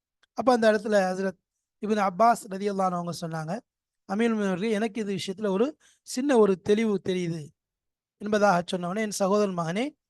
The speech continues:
அது என்ன விஷயம் சொல்லுங்கள் என்பதாக ஹசரத் உமர் இப்னு கத்தாப் ரலியல்லாஹு தஆலா அன்ஹு அவர்கள்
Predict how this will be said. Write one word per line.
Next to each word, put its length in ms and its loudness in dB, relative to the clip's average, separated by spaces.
அது 140 -2
என்ன 220 2
விஷயம் 380 -2
சொல்லுங்கள் 420 4
என்பதாக 400 -2
ஹசரத் 300 -4
உமர் 180 0
இப்னு 160 -2
கத்தாப் 440 2
ரலியல்லாஹு 500 0
தஆலா 220 -6
அன்ஹு 140 -8
அவர்கள் 280 0